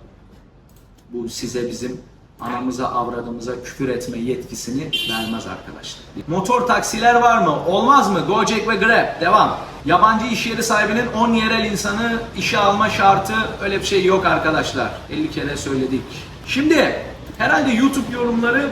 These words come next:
bu kadar yeterdir diye düşünüyorum. Biraz da Instagram D M'lerine gelelim.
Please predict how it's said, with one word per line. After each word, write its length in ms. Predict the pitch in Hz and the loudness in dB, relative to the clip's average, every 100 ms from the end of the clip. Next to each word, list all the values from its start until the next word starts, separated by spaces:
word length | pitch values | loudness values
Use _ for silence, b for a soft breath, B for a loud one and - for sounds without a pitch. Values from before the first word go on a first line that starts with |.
| 226 | -4
bu 60 | 220 | -2
kadar 260 | 220 233 | 0 0
yeterdir 560 | 220 190 220 185 330 - | 0 0 2 2 0 -2
diye 180 | 277 - | -4 -4
düşünüyorum. 320 | - 208 254 | -6 -8 -4
Biraz 200 | 214 170 | 0 0
da 60 | - | 0
Instagram 500 | 175 - 170 175 196 156 | -4 -4 -2 0 -2 -2
D 120 | 147 | -2
M'lerine 420 | 143 139 135 151 | 0 0 0 -2
gelelim. 280 | 139 - | -2 -4